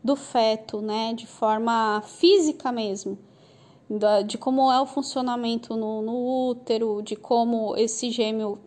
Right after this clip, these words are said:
quando acontece a, a ida do gêmeo, o que que a gente sente, né, no, como feto e tal. Então, isso é uma coisa que vai trazer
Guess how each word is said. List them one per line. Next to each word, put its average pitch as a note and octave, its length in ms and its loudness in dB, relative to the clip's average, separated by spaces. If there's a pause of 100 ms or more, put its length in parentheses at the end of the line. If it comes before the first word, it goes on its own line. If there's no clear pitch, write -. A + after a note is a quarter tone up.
quando A#3 200 -2
acontece A3 1160 -2
a, F#3+ 800 0 (180)
a A3+ 200 0
ida A#3 400 2
do A3 160 -2
gêmeo, A3+ 480 0
o G#3 40 -6
que A3+ 140 -6
que A#3 140 -6
a A#3 40 0
gente A3+ 280 -4
sente, A3+ 760 -4
né, A3 300 -4 (520)
no, F#3+ 580 -2
como G#3+ 280 -6
feto A#3 600 0
e A#3 40 -4
tal. A#3 360 2
Então, B3 280 -4
isso D4 380 0
é B3 80 2
uma B3+ 160 -2
coisa B3 260 0
que A#3+ 140 -6
vai C4 240 0
trazer A#3+ 840 0